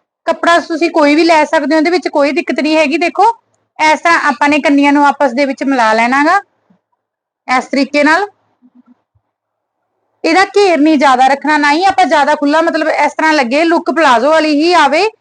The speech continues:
ਪਰ ਮੂਰੀ ਤੋਂ ਆਪਾਂ ਨੂੰ ਇਹ ਸਲਵਾਰ, ਅਹ, ਫਰਸ਼ੀ ਸਲਵਾਰ ਦੀ ਤਰ੍ਹਾਂ ਲੱਗੂਗੀ। ਫਰਸ਼ੀ ਦਾ ਮਤਲਬ ਵੀ ਆਪਾਂ ਡਿੱਗਵੀਂ ਸਲਵਾਰ ਬਣਾਵਾਂਗੇ ਥੋੜੀ ਜੀ, ਬਣੂਗੀ ਤਾਂ ਸਟ੍ਰੇਟ ਹੀ, ਮੂਰੀ ਲੂਜ਼ ਹੋ ਜੂਗੀ ਉਹਦੀ।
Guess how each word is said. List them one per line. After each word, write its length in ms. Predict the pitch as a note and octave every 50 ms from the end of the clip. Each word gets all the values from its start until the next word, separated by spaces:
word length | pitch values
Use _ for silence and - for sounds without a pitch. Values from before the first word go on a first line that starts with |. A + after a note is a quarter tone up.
| _ _ _ _ _
ਪਰ 400 | D#4+ E4 E4 E4 E4 E4+ E4 E4 - - _ _ -
ਮੂਰੀ 340 | C4+ C4+ D4+ D#4 E4+ F#4 G4
ਤੋਂ 120 | G4+ G#4+ G4+
ਆਪਾਂ 240 | F4 F4 E4+ E4
ਨੂੰ 140 | D#4+ D#4+ D#4
ਇਹ 140 | D4+ D4+ D4+
ਸਲਵਾਰ, 480 | D4+ E4+ D#4 C4+ C4 C4 C4 C4+ D4 G4
ਅਹ, 580 | A4 A4 - _ _ _ _ - C#4+ C#4+ D4 C#4
ਫਰਸ਼ੀ 420 | - D#4+ D#4+ C#4+ - - E4+ D4+
ਸਲਵਾਰ 380 | - F4 D4+ D4 C#4 C4+ C4+ A3+
ਦੀ 120 | C#4 C4+
ਤਰ੍ਹਾਂ 200 | C#4 C4 C#4 C#4
ਲੱਗੂਗੀ। 360 | C4+ B3 A3+ B3+ C4 E4 E4+
ਫਰਸ਼ੀ 300 | D#4 E4 D#4 - - D4+
ਦਾ 120 | C#4 D4+ C#4+
ਮਤਲਬ 240 | C#4+ C#4 C#4+ C#4
ਵੀ 100 | B3 D4
ਆਪਾਂ 240 | C#4+ C#4 - C#4+ D4 C#4 - _ _ _ A#3
ਡਿੱਗਵੀਂ 380 | A3+ C#4 A3 G#3 D#4 F4 G4 F#4+
ਸਲਵਾਰ 340 | F#4 E4 D4+ C#4 C4+ C4 C4
ਬਣਾਵਾਂਗੇ 460 | C4+ C4+ B3+ A#3+ A#3 A#3+ A#3+ B3+ C4
ਥੋੜੀ 240 | C#4+ C#4+ C#4+ D#4+ D#4
ਜੀ, 180 | E4 F#4+ A4 A4 A4 _ _ - - _ - A#3+
ਬਣੂਗੀ 400 | A#3+ D#4+ D#4 E4 E4+ E4+ F4 D#4
ਤਾਂ 180 | F4 F#4 F4
ਸਟ੍ਰੇਟ 380 | E4+ - F#4 E4 D4+ D4+ A#3 E4
ਹੀ, 100 | F4 F4+
ਮੂਰੀ 300 | F4+ D#4+ D#4 E4+ F#4+ G4
ਲੂਜ਼ 300 | F4 F4 D#4+ D#4 D4+ C#4+
ਹੋ 140 | C#4+ D4 C4+
ਜੂਗੀ 280 | G3+ A#3 A3+ G3+ A3 A#3
ਉਹਦੀ। 220 | A#3+ B3 E4